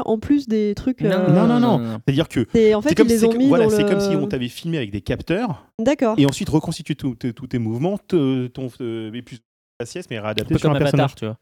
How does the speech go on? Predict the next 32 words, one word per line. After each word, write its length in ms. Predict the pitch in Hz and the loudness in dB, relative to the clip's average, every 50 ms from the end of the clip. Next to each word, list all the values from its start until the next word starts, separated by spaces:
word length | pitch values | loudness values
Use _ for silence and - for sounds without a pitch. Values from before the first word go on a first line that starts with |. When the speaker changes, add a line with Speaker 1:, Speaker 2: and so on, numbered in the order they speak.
| _ _ _ - - | _ _ _ -4 0
Speaker 1:
D'accord, 280 | 247 302 320 277 254 262 | 0 2 2 2 2 2
Speaker 2:
Ah, 20 | |
Speaker 1:
ok, 80 | 254 233 | 2 2
Speaker 2:
mais 60 | - 240 | 2 2
Speaker 1:
je 40 | 240 | 4
Speaker 3:
Comme 80 | 240 | 4
Speaker 1:
vois. 80 | 240 - | 4 4
Speaker 3:
Avatar, 200 | 233 - - - - | 4 4 2 2 2
c'est 60 | - | 0
Speaker 2:
c'est 60 | - 123 | 0 2
Speaker 3:
ça. 120 | - 117 | 2 2
Speaker 2:
des 80 | 98 123 | 2 0
vrais 140 | 113 120 | -2 -2
Speaker 1:
C'est 60 | 113 120 | -2 0
Speaker 2:
acteurs, 200 | 120 262 311 311 | 0 2 2 2
Speaker 1:
comme 80 | 302 294 | 4 4
Speaker 2:
quoi. 60 | 277 | 2
Speaker 1:
Avatar, 360 | 269 262 - 220 226 220 - - | 2 0 0 -2 -2 -4 -8 -6
Speaker 3:
C'est 80 | - | -2
comme 120 | 233 - 156 | 0 2 2
un, 40 | 156 | 2
Speaker 1:
d'accord. 160 | 208 202 202 | 2 2 2
Speaker 3:
un 80 | 175 | 2
peu 160 | 165 - 196 190 | 4 4 4 4
comme 160 | - 160 147 | 4 2 2
Speaker 1:
Ok. 60 | 135 | 2
Speaker 3:
Avatar, 300 | 120 123 123 - 110 107 | 2 0 0 -2 -2 -2
ouais. 60 | 107 110 | -2 -2
Speaker 2:
Un 20 | - - | -2 2
Speaker 3:
Bah 160 | 117 110 107 | 2 6 6
Speaker 2:
peu. 80 | 110 | 6
Speaker 3:
ouais. 120 | 117 135 | 6 4